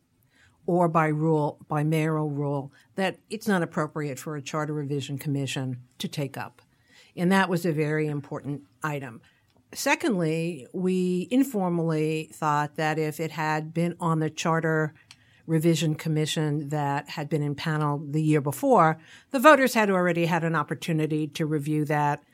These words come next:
and so we would not take up those items either. Subsequent to that, after we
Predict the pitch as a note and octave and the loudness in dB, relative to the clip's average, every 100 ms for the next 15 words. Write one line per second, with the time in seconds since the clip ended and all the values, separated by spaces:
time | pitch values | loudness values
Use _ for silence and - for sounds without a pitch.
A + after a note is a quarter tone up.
0 | - - E3 E3 F3+ E3+ E3+ D#3+ D#3 D3+ | -20 -8 -2 2 4 6 6 4 2 0
1 | - D#3 D3 C#3+ - D3 C#3+ C3+ C3+ C3+ | -4 -6 -4 -8 -4 -4 -2 -2 -4 -6
2 | B2 - D3 C3+ - - _ _ _ - | -6 -4 -4 -4 -8 -18 _ _ _ -20
3 | - - C#4+ C#4+ E4 - G3 E3 E3 D3+ | -10 -2 -2 0 -6 -2 -2 -2 -2 2
4 | D3+ D3+ D#3+ D#3+ E3 D#3+ D#3 D#3 | 2 0 -2 -4 -2 0 2 0